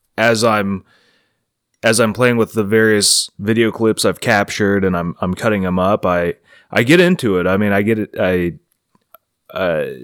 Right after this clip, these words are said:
after I've worked on it for a while, it's one of those things I don't, the thought about working on it, <clears throat> I'm not too excited about it, but once I start working on it, I, I start getting really into it.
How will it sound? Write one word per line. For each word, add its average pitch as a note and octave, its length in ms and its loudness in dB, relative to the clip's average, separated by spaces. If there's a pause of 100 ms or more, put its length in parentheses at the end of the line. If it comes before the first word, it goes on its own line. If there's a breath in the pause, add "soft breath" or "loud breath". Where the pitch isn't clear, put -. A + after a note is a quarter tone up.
(320)
after - 280 0
I've G#2+ 200 2
worked D3 260 0
on G#2+ 120 0
it F#2 100 -8
for A2+ 80 -6
a G2+ 40 -2
while, G#2+ 220 2
it's B2 100 -2
one C#3 140 -2
of A2 60 -2
those F#2+ 220 -4
things B2+ 340 -2
I G2+ 100 2
don't, G#2 420 -2 (120)
the G#2 100 -2
thought B2+ 300 2
about B2 360 2
working B2 340 0
on A#2+ 180 0
it, A#2 160 -2 (240)
<clears throat> - 0 - (1600 loud breath)
I'm A#2+ 100 -2
not A2 140 0
too A#2 120 -2
excited F#2 380 -2
about D#2+ 200 -2
it, D#2 60 -4
but F#2+ 100 -2
once D#3 240 -2
I C3 80 2
start G2 340 -2
working F#2+ 400 -4
on F#2 160 -2
it, F#2 220 -4 (300 loud breath)
I, G2+ 200 -2
I G2+ 140 0
start B2 300 -2
getting A2 180 -2
really G2+ 380 0
into G2 380 -2
it. D#2+ 180 -4